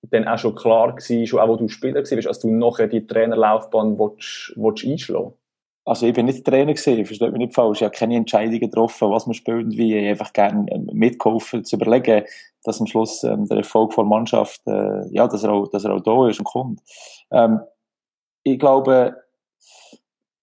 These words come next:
Speaker 2: ja, ich habe immer so ein kleines Flair gehabt dazu, ähm,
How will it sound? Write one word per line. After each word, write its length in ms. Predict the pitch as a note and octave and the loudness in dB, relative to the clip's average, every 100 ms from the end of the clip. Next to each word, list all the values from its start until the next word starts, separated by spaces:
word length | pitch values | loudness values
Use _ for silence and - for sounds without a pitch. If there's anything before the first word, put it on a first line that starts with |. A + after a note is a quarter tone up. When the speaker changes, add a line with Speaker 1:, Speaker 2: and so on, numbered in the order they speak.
| _ _ _ _ _ _ _ _ - - - | _ _ _ _ _ _ _ _ -20 -20 -8
Speaker 2:
ja, 220 | A#2 C3+ | 0 4
ich 100 | D3+ | 4
habe 140 | A#2+ A#2 | 4 0
immer 180 | C#3+ D3+ | 0 -4
so 120 | D3 | -4
ein 60 | |
kleines 320 | C3 B2+ B2+ - | 0 2 0 -4
Flair 320 | B2+ B2+ - | -6 -4 -2
gehabt 240 | - A#2+ | 0 0
dazu, 380 | A#2+ - B2 B2 | -2 -6 -2 0
ähm, 760 | A#2 A#2 A2+ - A2+ A2+ A2 | 0 -2 -6 -10 -8 -6 -8